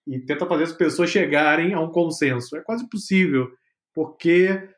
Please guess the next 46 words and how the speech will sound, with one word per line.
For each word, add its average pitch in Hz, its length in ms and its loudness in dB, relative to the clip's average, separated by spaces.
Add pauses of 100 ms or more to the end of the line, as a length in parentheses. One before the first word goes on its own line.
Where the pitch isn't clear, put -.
(180)
por 196 160 2
mais 254 320 2
que 233 400 -2 (360)
todo 302 220 0
mundo 226 360 2
esteja 175 260 0
falando, 170 240 2
às 151 80 2
vezes, 156 160 0
da 151 80 2
mesma 175 340 0
coisa, 131 760 0 (300)
cada 208 260 -2
um 233 140 0
olha 202 360 4
de 135 80 -2
uma 135 140 -2
maneira 131 340 0
diferente, 123 560 -4
cada 127 140 -8
um 151 80 -8
tem 165 80 -6
uma 165 180 -2
visão 165 580 2
diferente, 135 680 -2 (260)
com 226 200 2
base 160 280 4
no 170 60 0
seu 151 180 0
background, 151 640 0
com 117 180 -8
base 117 260 0
naquilo 120 320 -4
que 120 120 -4
acha 117 400 -2 (240)
que - 80 -8
deva 123 240 0
estar 120 300 -2
lá 117 120 -2
no 117 140 -8
futuro, 185 480 2
et 180 120 0
cetera. 135 480 -2
Então, 170 360 -4 (340)
o 127 80 -18
trabalho 139 880 2